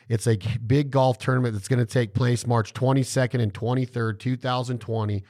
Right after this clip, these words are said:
at the Wild Dunes Resort in the Isle of Palm, South Carolina. So get involved, get a foursome, donate your time, become a volunteer. Maybe you have the ability to get some sponsors involved to help out with prizes.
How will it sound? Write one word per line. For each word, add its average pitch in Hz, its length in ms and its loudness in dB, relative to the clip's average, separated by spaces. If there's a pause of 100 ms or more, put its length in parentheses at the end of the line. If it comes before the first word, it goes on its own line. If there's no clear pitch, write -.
(260)
at 110 140 0
the 110 80 2
Wild 120 540 2
Dunes 123 300 2
Resort 107 480 0
in 104 120 -2
the 101 140 -4
Isle 113 360 2
of 110 160 -2
Palm, 107 320 0
South 107 420 -2
Carolina. 101 540 -2
So 98 280 -6 (560)
get 135 180 2
involved, 123 480 2
get 127 160 2
a 123 60 2
foursome, 117 560 0
donate 127 420 2
your 113 140 -4
time, 123 400 2
become 127 320 0
a 123 80 2
volunteer. 120 720 0
Maybe 120 260 0
you 123 140 2
have 120 200 2
the 117 120 0
ability 120 460 0
to 110 100 -2
get 113 180 -4
some 110 160 -4
sponsors 120 560 -2
involved 117 460 0
to 110 60 0
help 120 260 0
out 117 160 2
with 104 160 -8
prizes. 120 600 0